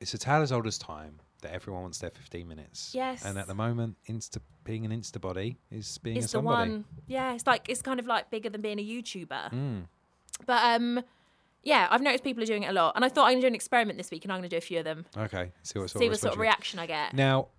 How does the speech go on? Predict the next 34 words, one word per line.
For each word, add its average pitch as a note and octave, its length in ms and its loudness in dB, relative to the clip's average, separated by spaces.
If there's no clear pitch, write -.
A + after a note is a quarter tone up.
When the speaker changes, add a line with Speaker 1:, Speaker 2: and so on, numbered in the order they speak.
Speaker 1:
I C#3 200 4
quizzed - 500 -2
you, F#2 300 -4
um, G#2 800 -2
not A2+ 320 -2
last A2 240 0
week, G#2 100 -4
the F#2+ 40 -8
week G#2 180 -6
before. F#2 560 -4
Uh, G#2 280 -2
I - 40 0
put F3 180 6
you B2+ 140 2
on A#2+ 60 2
the A2 60 -4
spot G2 260 -4
a F#2 40 -12
bit. F#2+ 220 -4
I G2+ 60 -2
said, G2+ 260 -4
"What A#2 320 0
outcome G#2+ 460 -6
do G2+ 100 -4
you G2 140 -2
want?" F2+ 260 -6
Now, A2+ 160 -2
my A2 180 -4
question D3 400 0
to - 120 -2
you A#2 80 4
this B2 180 2
week F#2 260 -6
is, G#2 220 -4